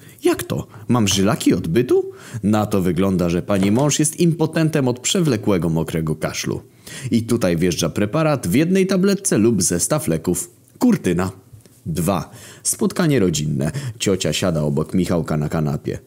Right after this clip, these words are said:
„Michałku, ciocia coś ci powie na ucho”. „Fuj, ciociu, ale ci śmierdzi z buzi”. Michałek się schyla, żeby zejść z linii zapachu. „Fuj, z pochwy też”.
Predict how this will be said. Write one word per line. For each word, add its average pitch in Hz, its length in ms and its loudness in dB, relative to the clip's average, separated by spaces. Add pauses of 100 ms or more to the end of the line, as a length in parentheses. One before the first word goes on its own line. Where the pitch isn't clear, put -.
(160)
„Michałku, 85 960 -2
ciocia - 400 -4
coś - 280 -6
ci - 180 -8
powie 95 320 -4
na 90 140 -4
ucho”. - 500 -8 (420)
„Fuj, 190 500 -2
ciociu, 151 640 0
ale 165 260 2
ci 165 180 -2
śmierdzi 175 720 2
z 147 140 0
buzi”. 160 640 2 (400)
Michałek 82 460 0
się 80 140 -2
schyla, 80 320 0
żeby 80 260 0
zejść 82 380 0
z 80 100 0
linii 82 280 0
zapachu. 78 500 -2
„Fuj, 226 640 2
z - 180 -2
pochwy 220 580 0
też”. 196 840 2